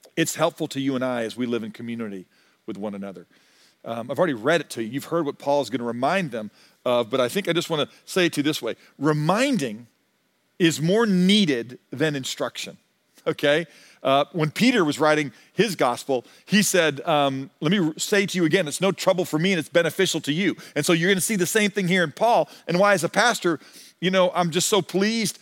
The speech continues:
to get to remind you what God's word says when we gather together. I, I call this place that we're not in together, that I'm in, the R and R, right? It's not a worship center. This is the worship center.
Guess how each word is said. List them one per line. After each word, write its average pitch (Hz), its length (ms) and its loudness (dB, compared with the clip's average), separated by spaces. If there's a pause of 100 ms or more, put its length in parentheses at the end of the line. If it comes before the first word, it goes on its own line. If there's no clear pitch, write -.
(120)
to - 80 0
get 175 120 0
to 170 60 2
remind 180 420 4
you 190 80 0
what 165 100 0
God's 185 240 2
word 196 280 2
says 180 200 0
when 156 100 2
we 156 80 -2
gather 208 300 4
together. 156 320 2
I, 175 160 4 (160)
I 190 120 4
call 262 260 4
this 214 180 -2
place 196 360 0
that 180 140 -2
we're 196 160 4
not 185 300 4
in 226 160 4
together, 165 500 2 (160)
that 165 120 4
I'm 240 200 6
in, 180 80 2
the 185 100 4
R 202 220 4
and 185 80 4
R, 262 320 4 (240)
right? 214 320 2 (220)
It's - 160 -2
not 208 180 4
a 170 80 4
worship 165 480 0
center. 156 340 -2 (160)
This 214 320 2
is 269 140 4
the 220 120 0
worship 180 380 0
center. 117 380 -4